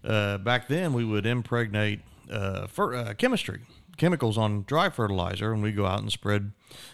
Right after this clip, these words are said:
you spread the fertilizer on the fields, and it would have the, uh, chemicals, the crop protection products would be mixed in with the fertilizers. You'd blend it in there, and it would be all mixed up, and you would spread it over the field,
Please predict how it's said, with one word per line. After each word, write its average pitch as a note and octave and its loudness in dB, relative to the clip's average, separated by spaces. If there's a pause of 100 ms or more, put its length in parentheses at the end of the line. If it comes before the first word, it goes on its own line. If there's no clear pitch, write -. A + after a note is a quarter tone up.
(100)
you - -4
spread C3 2
the A2 -2
fertilizer C3 2
on A2 0
the G2+ -2
fields, B2+ 0
and G#2+ 2
it G#2 0
would G2 -2
have A2+ 0
the, G2+ 0 (120)
uh, F#2 -4
chemicals, A#2 0
the G2+ -4
crop A#2 0
protection B2+ 0
products G2+ 0
would G2 -4
be G2+ 2 (420)
mixed D3 0
in A#2 2
with A2 2
the A2 -8
fertilizers. A2 -2
You'd G#2 -4
blend A#2+ 2
it A#2+ 0 (540)
in D3 2
there, B2 0
and G#2 0
it G#2 0
would G2 -4
be G2+ 0 (520)
all A#2+ 2
mixed B2+ 0
up, A2+ 2
and G#2 0
you G#2 2
would G2+ -2
spread A#2+ 0
it A#2 0
over A2 2
the G#2 0
field, A2+ 2